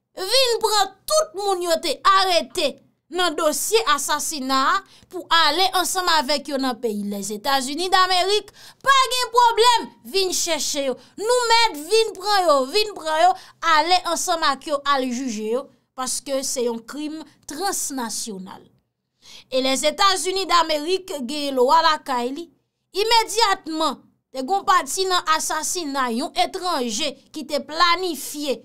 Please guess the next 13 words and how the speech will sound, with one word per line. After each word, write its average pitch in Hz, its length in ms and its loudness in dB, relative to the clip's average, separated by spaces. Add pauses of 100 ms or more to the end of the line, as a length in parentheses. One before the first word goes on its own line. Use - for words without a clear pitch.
(160)
sou - 280 -8
sòl 427 500 2
li 427 120 4 (100)
a." 415 60 4 (320)
Ebyen, 269 220 -2
l 269 80 4
ap 269 120 -2
foure 285 400 -4
bouch 349 320 -6
li 370 80 -2
ladan, 285 400 2
men 415 240 -2
longè 339 280 0